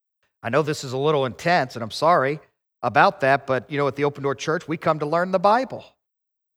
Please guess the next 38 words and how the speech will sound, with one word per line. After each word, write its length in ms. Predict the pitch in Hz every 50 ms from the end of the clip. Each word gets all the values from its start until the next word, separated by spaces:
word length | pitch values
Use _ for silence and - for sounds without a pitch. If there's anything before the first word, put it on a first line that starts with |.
| _
We 180 | - 117 131 160
don't 240 | 170 175 165 - -
come 380 | - - 170 160 170 180 190 175
to 220 | - 175 147 123
just, 460 | 117 - 139 156 156 147 - - - 135
uh, 60 | 110
razzle-dazzle 800 | 113 131 147 151 151 147 147 120 104 143 143 160 156 - 180 165
you, 320 | 156 160 160 180 202 -
entertain 580 | 143 147 147 143 120 - - 160 151 165 151 139
you. 300 | 156 165 185 233 254 - _ _ _ _ _
And 100 | 143 151
if 140 | 143 139 -
we 140 | 170 175 165
did 200 | 151 214 - -
try 160 | - 190 165
to 100 | 151 147
entertain 440 | 147 143 135 - 170 156 151 156 160
you, 140 | 170 196 165
I 100 | 156 170
would 180 | 160 160 139
be 140 | - 175 180
the 100 | 160 190
worst 320 | 165 220 269 302 - -
entertainer 520 | 208 170 143 127 - 165 143 139 160 190 - -
ever 460 | 202 240 185 - 135 123 139 156 - _ _ _ _ _
in 80 | 151 139
the 100 | 147 143
history 360 | 120 180 175 - - 156 147
of 100 | 139 123
mankind. 500 | 143 151 147 143 147 - 139 131 139 147
It'd 60 | 135
be 120 | 131 147
so 200 | 131 - 170 160
embarrassing, 540 | 151 139 113 139 139 147 151 156 - 185 180
you'd 140 | 151 131 -
turn 200 | - 156 151 160
me 140 | 165 165 190
off. 340 | 214 254 214 - - -